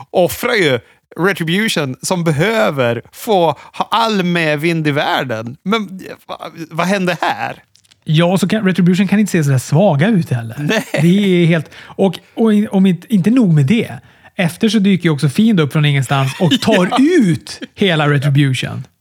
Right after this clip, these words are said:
Speaker 1: Här började jag känna hjälplösheten komma över mig.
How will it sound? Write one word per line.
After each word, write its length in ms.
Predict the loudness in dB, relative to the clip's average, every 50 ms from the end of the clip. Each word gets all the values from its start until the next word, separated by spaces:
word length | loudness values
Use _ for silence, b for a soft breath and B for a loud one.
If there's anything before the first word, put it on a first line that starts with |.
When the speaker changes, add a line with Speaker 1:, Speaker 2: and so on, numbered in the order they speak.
| _ _ _
Speaker 1:
Här 260 | -10 -6 -2 -2 -2
började 600 | -2 0 0 0 0 2 0 0 -2 -2 0 0
jag 240 | -2 -2 -2 -4 -6 -8 _ _ -20 -10
känna 500 | -6 -4 -4 -2 -2 -2 -2 -2 -2 -4 b b b
hjälplösheten 920 | -2 0 0 0 0 -4 -4 -2 -2 -2 -2 -2 -2 -4 -2 -4 -4 -4
komma 260 | -2 -2 -2 -2 -2 -2
över 340 | -2 -2 -2 -2 -4 -6 -10
mig. 280 | -10 -10 -12 -12 -14